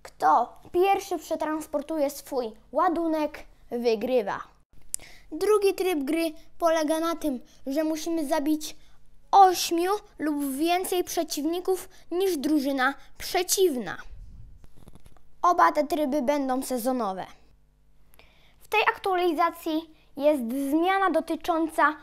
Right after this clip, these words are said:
wyposażenia leczenia. Do tej pory polegało to na tym, że gdy staliśmy w miejscu, leczyliśmy się, a teraz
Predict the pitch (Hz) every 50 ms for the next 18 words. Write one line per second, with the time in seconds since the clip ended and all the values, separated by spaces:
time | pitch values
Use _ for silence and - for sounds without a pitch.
0 | - - - 254 320 370 359 381 392 381 - 330 320 285 262 294 277 277 277 269
1 | 269 - - - - - 262 285 311 320 320 - 403 370 339 302 196 165 - -
2 | - - - - - - - 233 226 233 339 427 - - 381 370 381 359 302 302
3 | 277 294 302 311 302 - - - - - - - - - - - - _ _ _
4 | _ _ - 339 320 302 311 320 320 285 349 349 339 330 311 302 311 330 330 330
5 | 320 330 330 - 330 294 269 247 - - - - 262 254 302 294 247 240 269 277
6 | - - - 262 240 247 311 392 - - 381 359 349 320 302 311 277 226 233 240
7 | - - - 262 294 320 359 - - - - - - - - - - - - -
8 | - - - - 302 320 339 320 330 - 370 330 359 349 320 - - 254 240 240
9 | 233 - - 90 - 180 185 - _ _ _ - - - _ - 254 285 285 -
10 | 349 320 320 277 214 220